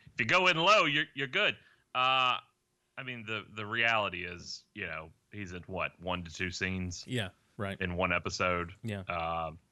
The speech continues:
Speaker 1: the, the press release obviously refers to him as Clark Kent and not Superman, and what, and, and Guggenheim's quote, and I appreciate all that was said about you know, we've stood on the shoulder for Smallville, uh, of Smallville for eight years, and, you know, it's nice to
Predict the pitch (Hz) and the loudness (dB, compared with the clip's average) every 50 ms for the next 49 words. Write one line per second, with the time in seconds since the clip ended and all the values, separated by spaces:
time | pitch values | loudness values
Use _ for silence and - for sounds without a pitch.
0 | _ - - - - - - - _ - 131 139 156 156 156 147 143 139 156 151 | _ -20 -20 -20 -20 -20 -20 -20 _ -4 0 2 2 2 2 2 0 0 0 0
1 | 143 - 185 180 - - 165 147 139 127 - 131 120 117 110 107 - - 113 104 | 2 2 0 0 0 0 0 0 0 0 2 2 0 0 0 -6 -8 -6 -6 -6
2 | 104 95 104 98 - 110 101 - - 95 92 - - - 101 90 - - - - | -6 -6 -10 -6 -4 -4 -4 -4 -10 -16 -16 -14 -8 -6 -6 -6 -6 -8 -6 -2
3 | 196 185 139 120 107 - - - _ _ _ - 110 104 104 98 90 - - - | 0 2 2 0 -2 -8 -18 -20 _ _ _ -12 -10 -6 -4 -4 -4 -4 -6 -8
4 | 208 185 131 104 101 101 104 107 107 104 - - 101 98 95 92 92 - _ _ | -8 -6 -2 0 2 2 2 0 0 -4 -6 -6 -6 -6 -6 -10 -12 -16 _ _
5 | - 92 85 - 92 92 92 - 95 98 92 104 101 98 95 92 95 90 - - | -16 -16 -10 -10 -8 -8 -4 -4 -4 -2 -2 -2 -2 -2 -2 -2 -4 -4 -4 -6
6 | - - 175 170 160 151 143 - - - 208 196 190 - 104 104 101 - - - | -2 0 2 4 4 2 0 -2 -2 -2 -2 0 0 0 0 0 0 0 2 2
7 | 233 247 - - 135 104 92 87 85 - _ _ _ _ _ _ _ _ - 101 | 2 2 2 0 0 0 0 -2 -4 -6 _ _ _ _ _ _ _ _ -4 -4
8 | 98 95 87 78 71 90 - - 95 92 92 95 85 92 87 87 87 - _ _ | -4 -2 -4 -10 -12 -12 -8 -4 -4 -4 -4 -4 -4 -4 -4 -6 -6 -10 _ _
9 | - - - - _ _ - 95 92 90 92 95 95 92 - - 110 95 95 90 | -20 -20 -20 -20 _ _ -6 -4 -4 -2 -2 -4 -4 -4 -2 -2 0 0 0 -4
10 | 85 82 - 101 95 87 85 87 - - - - - 127 131 123 113 117 113 110 | -6 -4 -2 -2 -2 -2 -4 -10 -10 -10 -10 -4 0 2 2 2 2 4 4 4
11 | 107 107 104 92 - - 101 92 - 87 92 87 - - 120 113 107 104 98 92 | 4 2 2 -2 -4 -4 -4 -2 -2 -4 -6 -6 -4 -2 0 2 2 2 0 -2
12 | 92 92 90 90 71 - 143 160 156 143 135 123 107 - 95 87 87 87 85 104 | -4 -4 -4 -4 -2 -2 0 2 2 2 2 0 -2 -6 -12 -14 -16 -14 -14 -12
13 | 92 85 85 87 87 - 101 98 95 95 92 - - - 90 82 82 | -10 -8 -10 -10 -10 -6 -4 -4 -4 -4 -4 -8 -10 -8 -8 -10 -10